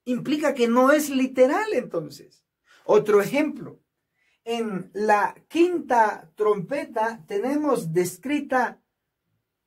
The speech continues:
langostas con cabeza de hombre,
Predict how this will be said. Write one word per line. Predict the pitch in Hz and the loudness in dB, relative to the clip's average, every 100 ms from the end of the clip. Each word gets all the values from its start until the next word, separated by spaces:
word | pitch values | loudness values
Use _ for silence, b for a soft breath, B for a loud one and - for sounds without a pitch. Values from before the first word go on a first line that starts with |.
| _ _ _ | _ _ _
langostas | 190 214 208 202 208 180 214 320 - - 180 - | -2 2 2 2 -2 -4 0 0 0 -4 -4 -4
con | - 233 220 165 - | 0 2 2 -2 -6
cabeza | 240 202 175 269 269 240 190 - | -2 0 4 2 2 0 -2 -2
de | 165 196 | -2 2
hombre, | 196 302 277 214 - | 4 4 2 -6 -8